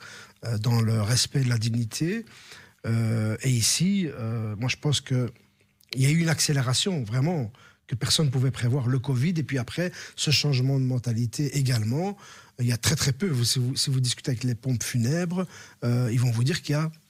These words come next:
de moins en moins de, de rapatriements, en tout cas chez les personnes, euh, d'origine marocaine notamment et autres. Euh, et ici, euh, vous avez des communes qui historiquement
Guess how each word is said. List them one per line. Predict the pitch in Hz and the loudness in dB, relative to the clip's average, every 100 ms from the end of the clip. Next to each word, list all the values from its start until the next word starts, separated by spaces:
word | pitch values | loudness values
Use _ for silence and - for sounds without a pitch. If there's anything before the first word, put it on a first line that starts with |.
| _ | _
de | 135 | 0
moins | 131 170 139 | 2 4 2
en | 139 | 2
moins | 147 139 | 2 0
de, | 127 117 | 0 -2
de | 113 | -4
rapatriements, | 107 110 113 - 123 123 196 - - - - | -6 -4 -4 -4 -2 0 0 -4 -18 -18 -8
en | 123 | -6
tout | 120 | -2
cas | 143 | 2
chez | 123 - | 2 2
les | 120 | 0
personnes, | 113 120 - 135 131 117 - | 0 -2 0 0 0 -2 -4
euh, | 113 113 113 123 | -4 -4 -4 -6
d'origine | 123 113 110 110 | -6 -2 0 2
marocaine | 117 104 113 - 123 123 120 | 2 2 0 0 0 2 0
notamment | 110 113 110 117 | -2 -2 0 0
et | 110 | 0
autres. | 135 196 - - - - - - | 0 -2 -8 -18 -18 -20 -12 -2
Euh, | 113 113 110 107 107 104 110 113 82 - | 2 2 2 0 -2 -2 -4 -8 -8 -2
et | |
ici, | 156 147 127 - 180 196 196 190 - | 2 4 2 2 2 2 0 -6 -8
euh, | 131 123 120 117 117 107 101 117 | -6 -4 -2 -4 -4 -6 -6 0
vous | 135 139 | 2 2
avez | 139 147 | 2 0
des | 135 | -2
communes | - 135 160 160 135 - _ _ _ _ _ | 0 0 0 -2 -6 -14 _ _ _ _ _
qui | - 170 | -4 0
historiquement | 226 160 180 156 - 165 165 143 113 | 2 2 4 2 2 0 0 -2 -6